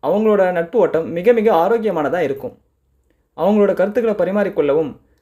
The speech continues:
நண்பர்கள் கிட்ட இருந்து சிறந்த கருத்துக்களை ஏற்றுக்கொள்ளவும் செய்றாங்க. ஒன்பதாவதா, வெற்றியாளர்கள் மற்றும் தன்னம்பிக்கை அதிகமா உள்ளவங்களோட முக்கிய பழக்கம்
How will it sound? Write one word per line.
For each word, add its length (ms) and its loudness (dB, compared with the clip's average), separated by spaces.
நண்பர்கள் 440 2
கிட்ட 220 -2
இருந்து 280 -2
சிறந்த 280 -4
கருத்துக்களை 500 0
ஏற்றுக்கொள்ளவும் 640 0
செய்றாங்க. 560 -2
ஒன்பதாவதா, 580 4
வெற்றியாளர்கள் 640 2
மற்றும் 460 -4
தன்னம்பிக்கை 500 0
அதிகமா 420 2
உள்ளவங்களோட 680 0
முக்கிய 300 -2
பழக்கம் 540 0